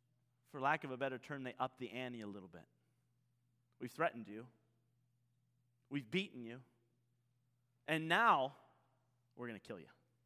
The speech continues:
Let me reiterate what I've said. Satan will do whatever it takes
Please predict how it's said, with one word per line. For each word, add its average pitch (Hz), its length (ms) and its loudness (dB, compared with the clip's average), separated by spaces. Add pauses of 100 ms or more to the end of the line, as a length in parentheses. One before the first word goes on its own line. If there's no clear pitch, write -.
(2250)
Let 143 60 -12
me 143 260 -6 (360)
reiterate 131 680 -2
what 123 100 -6
I've 120 140 -6
said. 117 200 -6
Satan 131 320 -10
will 120 120 -10
do 120 200 -10
whatever 117 680 -8
it - 260 -12
takes - 680 -14